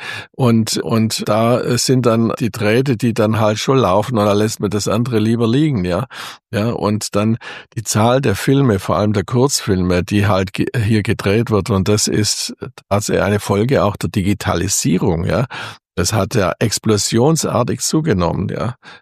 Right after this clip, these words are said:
Also gehen wir mal zu den Spielfilmen. Ich war ja zwanzig Jahre lang, äh, in der Jury Deutscher Filmpreis, noch bevor die Akademie gegründet wurde. Und diese Jury war angesiedelt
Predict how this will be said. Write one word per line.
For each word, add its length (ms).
Also 220
gehen 160
wir 80
mal 200
zu 180
den 340
Spielfilmen. 840
Ich 160
war 160
ja 300
zwanzig 440
Jahre 360
lang, 320
äh, 260
in 60
der 100
Jury 320
Deutscher 340
Filmpreis, 680
noch 180
bevor 420
die 280
Akademie 680
gegründet 540
wurde. 460
Und 220
diese 200
Jury 680
war 360
angesiedelt 760